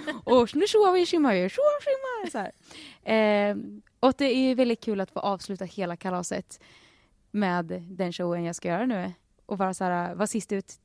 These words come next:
Speaker 1: Det är den sista låten alla kommer höra. Så att det är en fräsch låt i öronen, liksom. Jag är väldigt, väldigt, väldigt, väldigt taggad. Lite press, absolut. Men jag brukar säga att jag är bra under press ändå.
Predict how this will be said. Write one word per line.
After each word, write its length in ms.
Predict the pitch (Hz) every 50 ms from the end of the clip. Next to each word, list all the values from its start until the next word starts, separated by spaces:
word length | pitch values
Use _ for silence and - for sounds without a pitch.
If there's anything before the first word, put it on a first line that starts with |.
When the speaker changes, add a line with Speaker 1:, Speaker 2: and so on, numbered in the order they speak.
| _ _
Speaker 1:
Det 180 | - 180 226
är 40 | 220
den 80 | 214 208
sista 220 | - 226 - -
låten 280 | 208 208 202 - 202 202
alla 160 | 196 185 185
kommer 200 | - - 190 190
höra. 360 | 185 196 180 175 180 208 254 - _ _
Så 140 | - - 208
att 80 | 196 -
det 100 | - 214
är 40 | - - -
en 60 | 208
fräsch 300 | - 226 208 202 - - -
låt 440 | 208 202 196 196 - _ - - - _ _ _ _ _
i 140 | - 202 202
öronen, 440 | 190 185 185 185 185 180 185 233 247
liksom. 340 | 214 214 - - 233 262 277 - - 233 - - -
Jag 120 | 208 196
är 140 | 208 208 - - 208
väldigt, 280 | 214 262 240 233 226 220
väldigt, 420 | 220 214 202 196 190 180 180 180
väldigt, 400 | - - - 185 196 214 202 196
väldigt 140 | 190 175 175
taggad. 400 | 202 196 190 190 196 180 - - - - - - - _ _ _ _ _
Lite 260 | 220 247 226 - 392
press, 320 | - 320 339 - - - -
absolut. 420 | - - - - 226 233 254 -
Men 240 | - 226 226 220 214
jag 120 | 214 208 202
brukar 200 | 226 226 - 220
säga 160 | - 226 214
att 120 | 214 -
jag 120 | 208 202 208
är 40 |
bra 180 | 214 196 196 196
under 220 | 214 220 220 208
press 380 | 214 - 196 226 - - - - -
ändå. 320 | 220 214 196 196 226 262